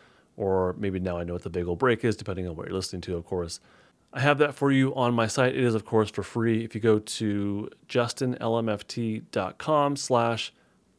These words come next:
polyvagal checklist, there will be a link in the description. But again, it's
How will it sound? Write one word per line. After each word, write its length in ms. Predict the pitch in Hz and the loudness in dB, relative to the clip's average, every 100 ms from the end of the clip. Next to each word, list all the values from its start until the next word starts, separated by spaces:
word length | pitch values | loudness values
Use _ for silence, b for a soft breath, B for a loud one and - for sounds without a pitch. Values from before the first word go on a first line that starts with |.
| _ | _
polyvagal 580 | - 123 123 113 104 104 | 2 4 4 4 2 0
checklist, 420 | - 117 120 110 | -2 -2 -2 -2
there 120 | 107 | -2
will 140 | 92 90 | -2 -2
be 120 | 95 | -4
a 80 | 90 | -4
link 220 | 92 90 | -6 -6
in 60 | 90 | -10
the 40 | |
description. 520 | 85 113 107 110 104 - b b b b | -6 -4 -4 -4 -6 -10 b b b b
But 100 | - | -4
again, 220 | 98 98 92 | 0 0 0
it's 220 | 87 | -2